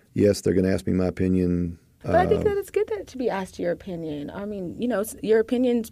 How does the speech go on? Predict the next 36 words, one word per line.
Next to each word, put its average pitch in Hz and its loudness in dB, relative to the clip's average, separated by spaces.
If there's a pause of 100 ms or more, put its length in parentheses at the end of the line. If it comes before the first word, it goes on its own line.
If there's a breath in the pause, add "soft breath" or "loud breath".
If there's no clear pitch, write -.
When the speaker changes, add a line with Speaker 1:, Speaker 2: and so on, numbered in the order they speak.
Speaker 2:
positively 196 -2 (240 loud breath)
and 214 2
even 220 0
negatively 185 -2
can 175 -6
be 175 -4
valid, 139 -4 (320 loud breath)
'cause 180 -2
you're 190 2
gonna 190 0
look 180 -2
at 185 -2
the 175 0
negative 175 -2
side 170 -2
and 165 -6
you're 175 0
going 170 -4
to 160 -6
learn 180 -2
how 190 -4
to 170 0
improve 233 -2
on 180 0
that, 165 -2
and 196 -4
then 190 -4
you're 196 -2
gonna 196 -4
take 190 -6
the 185 -2
positive 196 -2
and 175 -4
you're 180 -4
going 180 -6
to 180 -6